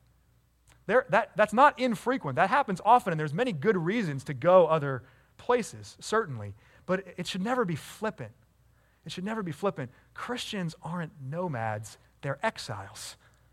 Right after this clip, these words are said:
which means they have a place, and they learn to own a place as their own and live this out in a particular place. So friends,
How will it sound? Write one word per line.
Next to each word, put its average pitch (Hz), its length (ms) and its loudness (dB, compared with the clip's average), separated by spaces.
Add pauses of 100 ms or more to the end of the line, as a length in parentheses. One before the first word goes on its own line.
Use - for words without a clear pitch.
(280)
which - 140 -12
means 175 140 -4
they 156 80 -6
have 160 260 -4
a 135 60 -8
place, - 560 -14 (320)
and 147 100 -10
they 139 80 -8
learn 147 300 -6
to 120 220 -8 (300)
own 180 240 -2
a 139 60 -6
place 113 440 -12
as 131 140 -8
their 117 180 -8
own 135 240 -6
and 104 200 -12
live 135 240 -6
this 120 200 -10
out 113 220 -6
in 110 80 -12
a - 20 -18
particular 104 440 -16
place. - 460 -20 (1800)
So - 160 -10
friends, 156 600 -6